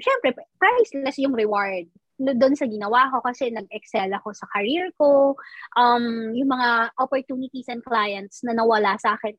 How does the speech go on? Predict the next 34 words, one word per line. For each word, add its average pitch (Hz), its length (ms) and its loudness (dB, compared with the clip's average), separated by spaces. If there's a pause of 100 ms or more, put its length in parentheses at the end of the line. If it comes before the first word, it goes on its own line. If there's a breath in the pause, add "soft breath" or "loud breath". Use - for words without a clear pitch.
in 208 160 -8
the 190 160 -8
past 220 480 -2
or 196 160 -4
while 208 240 2
I'm 220 240 -2
in 220 160 0
the, 196 240 0 (400)
in 226 160 -2
the 202 400 0
relationship 220 720 0 (400 loud breath)
is, 277 240 2 (400)
uh, 254 240 6
nabawi 262 480 0
ko 247 80 -14
siya - 160 -14 (160)
agad-agad. 190 480 -14 (320)
<clears throat> 294 400 4 (1120 loud breath)
Although, 247 720 2 (320 loud breath)
um, 254 240 0
there 294 240 0
comes 302 320 0
a - 80 -14
time 208 400 -4
that 220 160 -8
it - 240 -18
took - 160 -6
a 247 160 -8
toll 226 320 2
on 226 240 -6
my 214 80 -4
mental 262 480 0
health 208 320 -8 (480 loud breath)
and 262 480 0